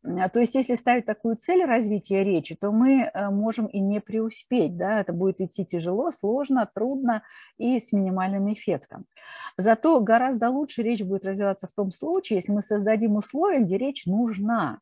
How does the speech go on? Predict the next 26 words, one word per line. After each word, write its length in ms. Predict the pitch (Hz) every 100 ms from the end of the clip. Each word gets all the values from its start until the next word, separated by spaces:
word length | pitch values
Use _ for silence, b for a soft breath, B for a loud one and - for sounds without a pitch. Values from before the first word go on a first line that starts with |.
| _ _ _ _
да. 220 | 190 269 294 B B
То 60 | 208
есть 140 | 190
речь 240 | 226 381 285
должна 300 | 208 226 269
быть 180 | 240 170
востребована. 960 | 208 226 - 233 240 196 - - - -
Речь 360 | 175 277 349 -
в 60 |
нашей 320 | 196 208 196 180
жизни 340 | 320 403 240
используется 460 | - 262 311 - 208
как 300 | 233 254 - 240
инструмент. 840 | 240 - 214 226 208 196 135 - _ _ B B B
И 80 | 208
вот 100 | 208
нам 180 | 233 233
нужно 200 | 247 -
создавать 400 | 196 220 208 196
такие 280 | 185 - 202
условия, 340 | - 359 370
в 40 | -
которых 340 | 190 190 185
этот 140 | 190
инструмент 500 | 190 - 226 247 339 -
необходим. 920 | 180 240 247 - 226 226 180 165 -